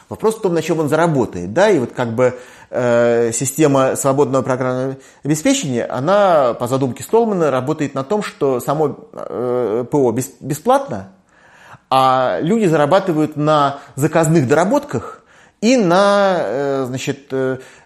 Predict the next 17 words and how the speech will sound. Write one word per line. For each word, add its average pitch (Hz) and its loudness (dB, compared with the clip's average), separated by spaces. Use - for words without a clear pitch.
технической 180 -2
поддержке 151 0
этого 107 -4
самого 110 -2
П 127 -2
О. 101 2
В - -20
принципе, 277 0
идеи 233 4
ра-, 208 2
рабочие, 196 0
но 175 0
как 139 -4
бы, 135 0
э, 123 -2
в 135 0
условиях, 160 2